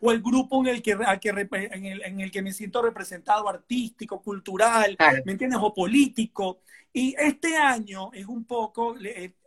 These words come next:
Speaker 1: pasamos a lo, a los enamorados, y en los enamorados hay una gran decisión, hay una, hay una, hay una rebelión, hay un momento donde digo,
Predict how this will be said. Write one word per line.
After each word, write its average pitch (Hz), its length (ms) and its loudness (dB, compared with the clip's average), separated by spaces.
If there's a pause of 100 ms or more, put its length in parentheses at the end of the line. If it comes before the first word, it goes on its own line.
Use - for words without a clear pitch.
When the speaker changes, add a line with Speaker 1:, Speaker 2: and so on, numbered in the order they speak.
Speaker 1:
pasamos 190 500 -4
a 240 80 -2
lo, 185 240 -6
a 165 60 -4
los 175 160 -12
enamorados, 170 1000 -2 (360)
y 208 80 -10
en 208 80 -8
los 208 120 -12
enamorados 202 540 -8
hay 247 100 -6
una 240 180 -4
gran 240 320 -2
decisión, 233 680 -6
hay 180 140 -12
una, 214 240 -14
hay 196 180 -6
una, 220 380 -8 (240)
hay 190 160 -6
una 247 220 -2
rebelión, 208 960 -2
hay 175 140 -12
un 208 80 -8
momento 226 320 -4
donde 196 180 -2
digo, 220 400 6